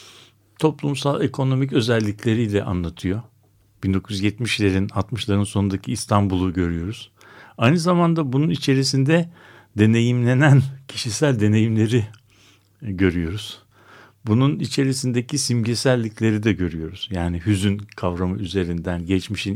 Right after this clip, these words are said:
i-, ihtişamının bir daha gelemeyeceğini işaret etmesiyle ilgili olarak. Yani şimdi bu, o zaman bu,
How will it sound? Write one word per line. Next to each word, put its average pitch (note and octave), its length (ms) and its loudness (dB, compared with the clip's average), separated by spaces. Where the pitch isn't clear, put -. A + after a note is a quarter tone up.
i-, A2 60 -6
ihtişamının F#2+ 960 -6
bir F#2 100 -6
daha F2 180 -2
gelemeyeceğini F2 920 -4
işaret F2+ 420 -4
etmesiyle F2+ 580 -12
ilgili - 320 -14
olarak. D3+ 280 -16
Yani A#2 140 -2
şimdi G#2 220 -2
bu, A#2 140 -2
o A2 80 2
zaman C3 400 0
bu, A#2+ 260 2